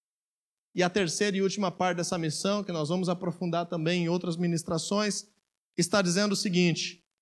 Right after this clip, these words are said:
nós precisamos, como igreja, ensinar as pessoas a obedecerem aquilo que Jesus nos ensinou. Então é isso que eu faço aqui no culto.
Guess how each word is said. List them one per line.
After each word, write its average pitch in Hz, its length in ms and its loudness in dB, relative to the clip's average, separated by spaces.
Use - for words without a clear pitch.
nós 214 400 6
precisamos, 208 680 0
como 185 240 2
igreja, 185 680 2
ensinar 196 840 2
as 214 140 -4
pessoas 190 840 0
a 151 100 2
obedecerem 175 1300 2
aquilo 160 500 0
que 170 120 -4
Jesus 143 460 0
nos 135 200 -4
ensinou. 123 560 -4
Então 226 220 4
é 220 60 6
isso 247 180 2
que 262 60 0
eu 233 80 2
faço 214 320 0
aqui 202 120 -2
no 196 140 2
culto. - 420 -4